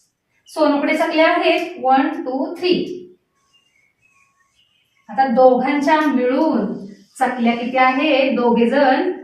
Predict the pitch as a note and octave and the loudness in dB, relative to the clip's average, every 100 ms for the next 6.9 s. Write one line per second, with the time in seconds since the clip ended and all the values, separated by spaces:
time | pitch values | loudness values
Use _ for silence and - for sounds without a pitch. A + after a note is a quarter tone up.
0 | - _ _ _ A3+ C#4+ C#4 B3+ F4 F4+ | -18 _ _ _ -12 -4 -2 0 -4 -8
1 | - - _ A3 B3+ C4 A#3+ A#3+ A#3+ C4 | -14 -20 _ -2 0 2 0 0 0 -2
2 | C4+ A#3 A#3 A#3+ - A#3+ G3 - - - | -2 -2 0 0 -2 -2 -4 -6 -14 -20
3 | _ _ _ _ _ _ B3+ B3 C4 D4 | _ _ _ _ _ _ 0 0 0 0
4 | D4 D4 D#4+ D#4+ D#4+ C#4 C#4+ D#4+ E4 D#4+ | 2 0 -2 -2 -2 -2 0 0 0 0
5 | C#4 C4+ C#4 C#4+ D4 B3+ B3+ D#4 - F4+ | -2 -2 -2 0 4 2 2 -2 -4 -4
6 | E4 E4 - E4 D#4+ D#4 C4 - | -6 -6 -4 -2 -2 -2 -2 -4